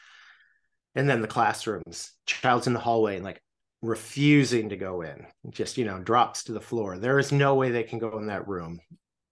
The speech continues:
I'm trying to think, the child's an older toddler, so two and a half, but just,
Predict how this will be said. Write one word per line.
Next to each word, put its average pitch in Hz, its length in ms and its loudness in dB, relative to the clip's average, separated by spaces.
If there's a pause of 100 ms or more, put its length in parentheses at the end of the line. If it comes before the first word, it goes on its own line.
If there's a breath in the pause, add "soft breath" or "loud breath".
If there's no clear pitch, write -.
I'm 101 260 -4
trying 127 200 -6
to - 60 -8
think, - 280 -8 (220)
the 110 80 -2
child's 123 380 0
an 185 140 -4
older 180 300 4
toddler, 90 400 -4
so 107 460 0
two 143 200 0
and 131 100 2
a 107 40 -2
half, 120 460 -2 (680 soft breath)
but 131 180 0
just, - 580 -2